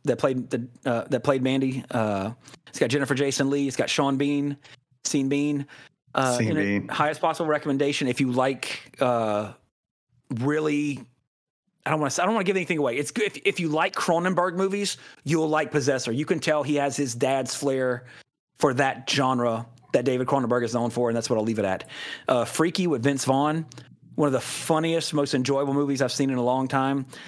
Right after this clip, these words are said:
Speaker 1: When I first saw it was announced, I'm like, "Freaky Friday, but with a serial killer? That's fucking stupid, blah, blah, blah." No,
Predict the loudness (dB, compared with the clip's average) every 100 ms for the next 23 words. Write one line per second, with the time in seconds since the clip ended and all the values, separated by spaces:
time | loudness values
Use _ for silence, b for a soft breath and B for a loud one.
0 | -20 -20 -20 -2 0 0 0 2 0 0
1 | 0 0 0 -2 -2 -2 -2 -2 0 2
2 | 2 0 0 0 -2 0 0 0 0 0
3 | 0 0 -4 -2 0 2 2 -2 -2 -2
4 | -2 -2 2 2 2 0 2 0 0 -2
5 | B -2 0 0 -2